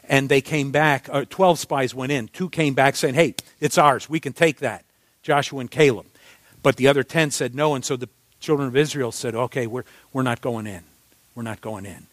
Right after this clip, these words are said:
Now, that's active opposition to the will of God. And for the next forty years, those twenty years of age and over, all died in the wilderness.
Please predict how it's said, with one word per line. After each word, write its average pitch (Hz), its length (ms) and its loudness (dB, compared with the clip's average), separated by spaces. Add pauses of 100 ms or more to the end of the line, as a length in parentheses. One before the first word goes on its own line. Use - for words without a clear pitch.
(280)
Now, 139 320 2 (160)
that's 143 420 0
active 127 680 -8
opposition 120 720 -6 (760)
to 135 100 -4
the 120 100 -4
will 113 260 -2
of 101 100 -16
God. 107 300 -6 (1120)
And 143 160 0
for 151 100 0
the 135 120 2
next 143 360 0
forty 156 360 0
years, 135 680 -4 (540)
those 139 280 2
twenty 151 320 0
years 143 420 0
of 123 180 -6
age 127 320 2
and 113 180 -8
over, 131 520 -4 (1500)
all 151 520 4 (240)
died 110 680 0
in 117 160 -6
the 113 80 -6
wilderness. 107 840 -10